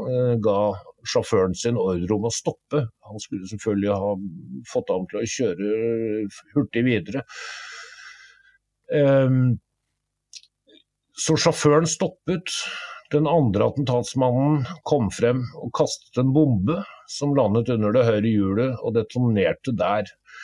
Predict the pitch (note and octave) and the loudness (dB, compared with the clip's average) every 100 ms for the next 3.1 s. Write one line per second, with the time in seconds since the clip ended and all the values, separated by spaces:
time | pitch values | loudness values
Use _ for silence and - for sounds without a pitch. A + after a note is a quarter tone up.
0 | - - - - - E3+ D#3 A2 - A#2 | -20 -20 -12 -12 0 2 4 2 -2 0
1 | E3 - C3 A2+ C3+ A#2+ G2+ A#2 B2+ C3 | 0 0 0 2 4 4 2 0 0 0
2 | A#2+ - C3+ A2+ G#2 C#3 D3 A2+ - A#2 | 0 -2 0 2 2 0 -2 -6 -6 -4